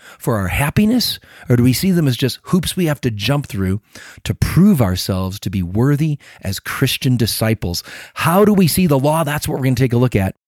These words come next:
in this week's podcast. So welcome to All Things Catholic. I'm your host, Edward Sri,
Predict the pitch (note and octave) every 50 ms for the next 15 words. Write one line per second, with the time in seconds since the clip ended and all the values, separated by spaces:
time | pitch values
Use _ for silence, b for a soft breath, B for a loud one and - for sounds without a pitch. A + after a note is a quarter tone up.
0 | _ - B2 A2 F#2+ F2+ F#2 - - G#2+ G2 - - B2+ A#2+ C#3 A#2+ - A2+ G#2
1 | G2+ - - G#2+ G2+ A#2+ E3+ G3 - D#3 D3+ D#3+ - B B B B B B B
2 | B - - A2+ A#2+ B2 - B2+ A2+ A2 - - - A2+ A2 A2+ - C#3+ B2+ B2
3 | A2 A2 A#2 A2 G#2+ F#2 - A#2+ A#2+ A2 - - - - A2 A2 A2 G#2 G#2+ G#2+
4 | G#2 G#2 - - - G2 G2+ G#2 B2 D3+